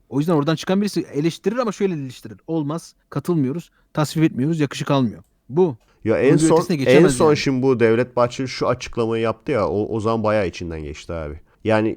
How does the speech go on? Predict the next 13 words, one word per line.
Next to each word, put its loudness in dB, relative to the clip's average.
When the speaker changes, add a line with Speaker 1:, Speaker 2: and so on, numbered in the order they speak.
Speaker 2:
şeyden 0
dolayı 0
büyük -8
ihtimalle -8
birebir 0
tanıdığı -2
insanları -4
çok -4
sert -4
yapamıyor -2
ama 0
artık -4
adam, 0